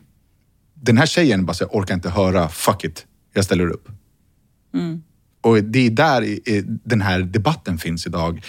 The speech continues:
Speaker 1: där det finns så många kvinnor som har blivit utnyttjade utan att männen fattar det.
Speaker 2: Mm. Ja, de förstår inte vad de har gjort.
Speaker 1: Nej. Och hon sa inte nej. Hon sa nej några gånger, sen sa hon ja.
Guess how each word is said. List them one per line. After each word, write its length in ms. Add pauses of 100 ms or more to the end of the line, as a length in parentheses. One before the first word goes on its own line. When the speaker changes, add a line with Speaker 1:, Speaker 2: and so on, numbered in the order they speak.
(140)
Speaker 1:
där 100
det 80
finns 220
så 60
många 260
kvinnor 360
som 140
har 100
blivit 360
utnyttjade 480
utan 180
att 120
männen 440
fattar 380
det. 220 (120)
Speaker 2:
Mm. 360 (240)
Ja, 80
de 120
förstår 300
inte 180
vad 100
de 120
har 80
gjort. 300 (1200)
Speaker 1:
Nej. 200 (420)
Och 80
hon 100
sa 100
inte 160
nej. 360 (200)
Hon 100
sa 80
nej 140
några 160
gånger, 300
sen 220
sa 80
hon 140
ja. 340